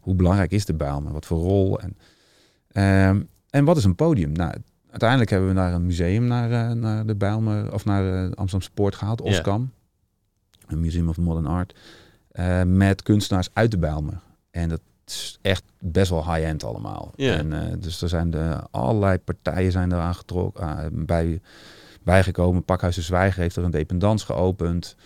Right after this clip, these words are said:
Speaker 1: We hebben daar een, eh, eh, horeca geopend van een klooster uit de Bijlmer. Die hebben een eigen bier. Die zijn daar een, eh, café begonnen. En nou ja, zo,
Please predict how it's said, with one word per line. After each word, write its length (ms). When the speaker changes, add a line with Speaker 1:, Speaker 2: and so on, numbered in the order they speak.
Speaker 1:
We 80
hebben 180
daar 320
een, 240
eh, 680
eh, 320
horeca 400
geopend 520
van 420
een 180
klooster 500
uit 180
de 100
Bijlmer. 520
Die 140
hebben 180
een 80
eigen 300
bier. 340
Die 100
zijn 240
daar 160
een, 180
eh, 800
café 300
begonnen. 640
En 180
nou 160
ja, 80
zo, 400